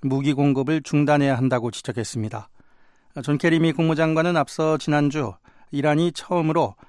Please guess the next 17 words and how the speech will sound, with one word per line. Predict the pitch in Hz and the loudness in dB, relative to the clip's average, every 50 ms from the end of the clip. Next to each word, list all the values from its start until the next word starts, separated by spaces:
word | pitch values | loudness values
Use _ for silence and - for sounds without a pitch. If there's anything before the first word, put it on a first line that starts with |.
| - - - | -20 -20 -16
탄도미사일 | - - 165 165 160 170 170 160 - 165 160 160 160 156 | -8 -4 -2 0 2 2 2 2 2 2 2 2 2 0
시험 | - - 160 151 151 | 0 0 0 0 2
발사 | 139 147 143 - - 147 139 | 0 0 -2 -2 -2 -2 -2
중단을 | - - 135 135 127 139 127 131 131 | 0 2 2 2 2 2 0 0 -2
위한 | 127 123 131 151 147 156 | -2 0 0 0 0 -2
조치에 | 143 - 151 139 123 - - - 147 151 147 143 | -2 -4 -4 -6 -4 -4 -4 0 0 0 0 0
나서고 | 131 131 131 - - 139 135 | -2 -2 -4 -2 -2 0 0
있다는 | 131 120 - 131 123 123 120 | 0 0 0 0 0 0 0
점을 | 110 117 113 117 135 139 131 _ _ _ _ - | 0 -2 -2 0 -2 -2 -4 _ _ _ _ -10
분명히 | - 143 139 147 151 151 147 139 139 | -4 0 2 4 4 4 4 4 2
했다고 | 131 - - 135 127 120 | 2 2 0 0 0 0
전한 | 113 - 123 123 120 117 | 0 0 0 0 0 0
바 | 110 113 | -2 -4
있습니다. | 110 95 - - 120 107 104 104 107 104 _ _ _ _ _ _ _ _ _ _ _ _ - - | -6 -6 -6 -6 -6 -6 -6 -8 -12 -14 _ _ _ _ _ _ _ _ _ _ _ _ -12 -8
자리프 | - - 143 147 147 - | -2 -2 0 0 0 -2
장관은 | 151 156 156 156 151 156 165 170 | 0 2 2 4 2 2 2 2
그러나 | 147 147 143 147 156 160 120 101 | 0 0 2 2 2 2 2 0